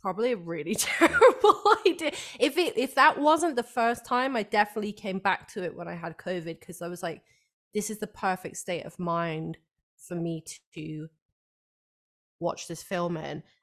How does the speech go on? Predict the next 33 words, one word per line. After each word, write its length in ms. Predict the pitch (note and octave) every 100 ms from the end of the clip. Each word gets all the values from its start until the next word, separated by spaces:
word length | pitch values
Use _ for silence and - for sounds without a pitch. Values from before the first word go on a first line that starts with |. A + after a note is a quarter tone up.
| -
And 120 | A3+
I 100 | C4
was 200 | E4+ -
just 200 | F4 -
immediately 400 | C4+ B3+ B3+ A3+
blown 260 | A3 A#3 A#3
away. 280 | B3 C#4+ F3+
Like, 200 | F3 -
I 120 | G3+
love 420 | A3 A3 A3+ A#3+
these 260 | A3 A3+ -
universes 540 | G3 F#3+ F3+ - E3+
he 120 | F#3
creates 540 | E3+ - E3 E3 E3+ -
and 200 | D#3+ E3+
these, 280 | F3+ F3 -
like, 260 | E3 E3 - -
machineries 1080 | F#3 F#3+ - - G3 G3+ G3 F#3+ F#3 F#3 F3
and 160 | F3 F3
societies 840 | - - F3+ F3 F3+ - E3+ E3+ -
and 80 | D#3
characters 600 | - E3 F3 - F3 D#3
that 100 | F3
he 120 | E3+
creates. 480 | - E3 D#3+ D#3+ D#3
Like, 140 | D3+ D3
I've, 240 | F3 F3 F3+ -
there's 180 | G3+ F#3
so 180 | - A#3
many 160 | A#3+ A3+
people 320 | G#3+ G3 F#3+
out 200 | E3+ -
there 280 | E3+ F3